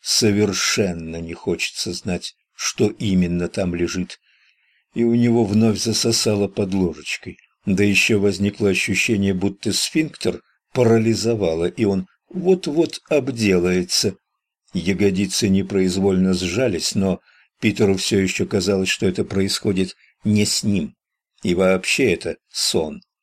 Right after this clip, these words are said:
По-другому и быть не может. Здоровяк-коп быстро глянул на него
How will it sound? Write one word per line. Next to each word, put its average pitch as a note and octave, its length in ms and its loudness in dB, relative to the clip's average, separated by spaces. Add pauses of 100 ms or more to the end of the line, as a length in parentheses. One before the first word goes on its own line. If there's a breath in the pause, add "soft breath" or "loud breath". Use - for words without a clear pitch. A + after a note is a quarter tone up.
(240)
По-другому F2 640 0
и E2+ 100 -2
быть F2 300 -4
не A2+ 100 2
может. B2 460 -6 (1400)
Здоровяк-коп G#2 1040 2
быстро A#2 540 -2
глянул F2 420 0
на F2 140 -2
него E2+ 380 -2